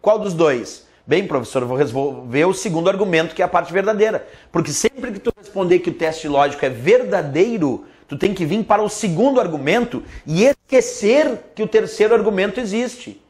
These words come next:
Porque o terceiro argumento é a parte falsa. Tu só vai responder o terceiro argumento se tu disser que o teste lógico é falso. Então eu vou dizer, dois mil é maior do que mil? Sim, verdadeiro.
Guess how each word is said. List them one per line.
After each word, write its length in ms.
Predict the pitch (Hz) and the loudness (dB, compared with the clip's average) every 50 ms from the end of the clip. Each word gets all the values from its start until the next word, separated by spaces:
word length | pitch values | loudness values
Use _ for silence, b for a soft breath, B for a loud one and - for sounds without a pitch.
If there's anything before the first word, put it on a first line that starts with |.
| b b b b b b b | b b b b b b b
Porque 220 | - 143 139 - - | -8 -8 -4 -4 0
o 40 | |
terceiro 360 | - 185 165 - - 208 202 208 | 0 0 0 2 0 2 2 2
argumento 360 | 180 165 165 175 214 - 226 | 0 2 0 0 2 2 2
é 40 | 214 | 2
a 20 | |
parte 300 | 214 220 214 - - 247 | 2 2 0 0 -2 -6
falsa. 500 | - - 196 190 208 214 202 - - 135 | 0 2 4 4 4 4 2 0 -4 -8
Tu 120 | - - | -8 0
só 120 | - 160 143 | 0 2 2
vai 220 | 117 156 208 233 | 4 4 4 4
responder 380 | 214 202 - - 202 185 170 185 | 2 -2 -6 -4 -4 0 0 0
o 60 | 185 | 0
terceiro 340 | 185 175 147 - 165 151 151 | 0 -4 -2 0 0 0 0
argumento 520 | - 214 127 135 160 220 240 - - 131 B B B B B B | 0 -2 0 0 2 2 2 0 -4 -8 B B B B B B
se 100 | - - | -8 -2
tu 100 | - 175 | 0 0
disser 320 | 147 - - 170 175 - | 0 2 2 2 2 2
que 60 | - | 0
o 40 | 202 | 0
teste 280 | - 196 190 190 - 196 | 0 2 0 2 2 2
lógico 320 | 180 160 156 156 - - | 4 4 4 2 0 -4
é 60 | 127 | -6
falso. 500 | - - 143 131 139 147 - - - - - b b b b b b b | -2 0 2 2 2 2 -2 -8 -14 -20 -20 b b b b b b b
Então 240 | _ 160 165 165 175 | _ 2 2 4 4
eu 80 | 170 165 | 2 4
vou 160 | 156 180 180 | 4 2 0
dizer, 460 | 160 139 135 143 110 - - - - _ | 0 0 -2 -2 -2 -2 -6 -16 -20 _
dois 320 | 120 135 208 233 226 185 | 0 4 4 4 4 4
mil 380 | 175 214 214 180 156 135 - - - | 0 2 2 2 2 2 -2 -2 0
é 120 | - 233 262 | 2 2 4
maior 400 | 240 226 202 180 175 180 175 160 | 4 2 4 4 4 4 2 0
do 100 | 147 143 | -4 -6
que 100 | - 143 | -6 -6
mil? 320 | 135 170 226 254 233 202 - - - _ _ | -2 2 2 2 2 0 -6 -14 -20 _ _
Sim, 420 | - - - 190 160 139 120 95 120 | -14 -2 0 0 0 0 -4 -10 -6
verdadeiro. 600 | 117 143 185 175 202 208 180 156 147 139 127 160 | 0 0 2 4 4 2 4 2 2 2 0 -2